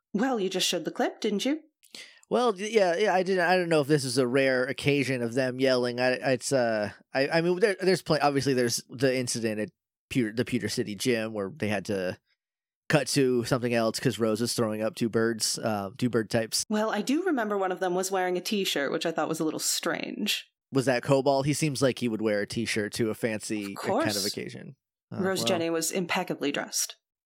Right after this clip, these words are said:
Speaker 2: Oh, good to know. I'm, uh, I will not be, uh, interviewing her. We're gonna be trading out a little bit later, but I, I'm looking forward to all of them, especially those two. They've had, they've had, uh, they show up in the news more than anybody else does. Everybody else <laughs> tries to keep a low profile <laughs> except for those two.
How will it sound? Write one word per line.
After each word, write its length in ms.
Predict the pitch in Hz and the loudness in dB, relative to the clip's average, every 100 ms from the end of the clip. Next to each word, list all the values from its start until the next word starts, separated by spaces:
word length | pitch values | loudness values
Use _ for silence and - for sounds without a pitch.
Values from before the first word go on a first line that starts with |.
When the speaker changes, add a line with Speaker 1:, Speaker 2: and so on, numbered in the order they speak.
| _ _ - | _ _ -8
Speaker 2:
Oh, 280 | 139 156 - | -6 -6 -8
good 140 | - 123 | -8 -8
to 100 | 117 | -6
know. 300 | 147 135 - | -6 -6 -8
I'm, 180 | 107 104 | -8 -6
uh, 180 | 101 101 | -4 -2
I 80 | 104 | -2
will 160 | 117 139 | 0 0
not 240 | 160 175 | 0 0
be, 260 | 165 160 165 | 0 -2 2
uh, 160 | 156 | 2
interviewing 420 | 147 175 147 131 123 | 2 0 0 2 2
her. 160 | 131 | 2
We're 60 | 139 | 2
gonna 80 | 120 | 0
be 80 | 117 | 0
trading 340 | - 135 123 | 2 2 4
out 220 | 127 127 | 2 2
a 60 | - | 0
little 180 | 117 113 | 0 2
bit 160 | 110 110 | 0 0
later, 460 | 120 117 110 107 _ | 0 2 0 -2 _
but 380 | - 147 113 - - | 0 2 0 -6 -6
I, 400 | 107 113 117 117 | -2 0 -2 -2
I'm 220 | 113 131 | -4 -2
looking 240 | 147 139 135 | -2 -4 -2
forward 260 | 143 143 | 0 0
to 60 | 127 | 2
all 120 | 139 | 2
of 60 | 143 | 2
them, 80 | 120 | 0
especially 360 | - 226 226 | 0 0 0
those 240 | 208 214 - | 0 0 2
two. 140 | 120 | 0
They've 160 | 123 151 | 2 0
had, 200 | 156 147 | 0 -2
they've 220 | - 151 - | -4 -2 2
had, 180 | 156 | 2
uh, 300 | 151 147 139 139 _ _ _ _ _ | 4 4 2 -2 _ _ _ _ _
they 140 | - | 2
show 200 | 214 262 | 4 4
up 120 | 240 220 | 2 2
in 80 | |
the 80 | 208 | 0
news 260 | 208 190 135 | 4 4 4
more 160 | 123 | 2
than 160 | 104 104 | 0 -2
anybody 460 | 98 98 95 98 98 | -4 -2 -2 -2 -4
else 500 | - - - - 180 | -6 -8 -8 -8 -10
does. 400 | - 117 - - | -8 -6 -6 -6
Everybody 320 | - 120 131 139 | -2 0 2 2
else 140 | 135 | 0
<laughs> 0 | |
tries 220 | - 139 117 | 2 2 2
to 80 | |
keep 220 | 127 127 117 | -2 -2 0
a 40 | |
low 200 | 113 104 | 2 0
profile 680 | - 107 101 120 - 165 - | 0 -2 -2 -6 0 2 2
<laughs> 40 | |
except 360 | 190 - 151 - | -2 2 2 2
for 100 | 123 | -2
those 280 | 107 - | -2 -6
two. 240 | - - | -8 -10